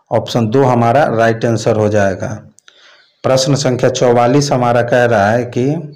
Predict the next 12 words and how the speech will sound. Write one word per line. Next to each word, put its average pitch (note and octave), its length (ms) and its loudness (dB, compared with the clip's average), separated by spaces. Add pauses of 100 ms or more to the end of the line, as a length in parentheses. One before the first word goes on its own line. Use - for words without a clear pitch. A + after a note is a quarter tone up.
(1120)
निम्न C#3 420 4
में C3 180 2
से C3 220 -2
किस - 320 -2
software C3 440 0
का C3 180 0
source C3+ 440 -2
code B2+ 380 -2
बहुत C#3 440 0
कम C#3 220 4
धनराशि A#2+ 800 0
में C#3 420 -2